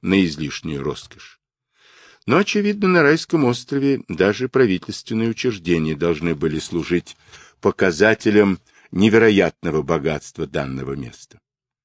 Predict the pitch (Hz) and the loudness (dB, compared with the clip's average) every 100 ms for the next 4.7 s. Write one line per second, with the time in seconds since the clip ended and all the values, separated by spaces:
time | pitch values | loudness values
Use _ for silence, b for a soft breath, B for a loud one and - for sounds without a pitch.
0 | _ _ _ _ b b b b - 147 | _ _ _ _ b b b b 0 2
1 | 175 143 151 156 147 - 113 110 - 92 | 2 2 2 4 0 -2 0 0 0 -2
2 | 92 80 85 131 180 - 82 73 87 147 | 0 0 0 0 0 -4 -4 0 0 0
3 | 151 143 80 76 123 120 - - 82 69 | -2 -6 -4 0 0 -2 -8 -8 -8 -6
4 | 69 - - 80 64 65 | -8 -10 -10 -8 -8 -12